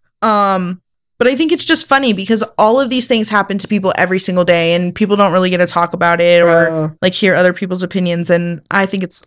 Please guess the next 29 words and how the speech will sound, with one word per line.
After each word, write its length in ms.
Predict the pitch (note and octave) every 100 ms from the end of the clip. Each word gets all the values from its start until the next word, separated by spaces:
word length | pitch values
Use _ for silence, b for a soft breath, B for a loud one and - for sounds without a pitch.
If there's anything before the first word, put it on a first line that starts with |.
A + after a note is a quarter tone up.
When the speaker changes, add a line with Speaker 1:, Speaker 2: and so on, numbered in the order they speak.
| -
Speaker 1:
I 140 | F#3+
Speaker 2:
I 40 | A3 C#4+
Speaker 1:
think 20 |
it's 100 | D#4
Speaker 2:
will, 120 | D4
Speaker 1:
great. 120 | F3
Speaker 2:
uh, 100 | -
you 140 | A3 A#3
know 120 | A#3+
what? 100 | A#3
And 160 | F3 G#3
we 80 | G#3
can 120 | G#3+
even 200 | G#3 G#3
go 200 | F#3+ F#3
with, 160 | F#3 -
like, 240 | E3 E3
Dirty 220 | F#3 E3
Laundry 280 | D#3+ D#3 D#3
with, 120 | D#3
like, 140 | D3 D3+
worst 600 | D3 F3 D#3+ D3 - -
dates, 360 | E3 G#3 B3+
'cause 160 | - - - -
I 220 | E3+ F#3+
got 320 | F3 E3+ -
the, 120 | - -
I've 280 | F#3 F3 D#3
got, 400 | G3 F#3 -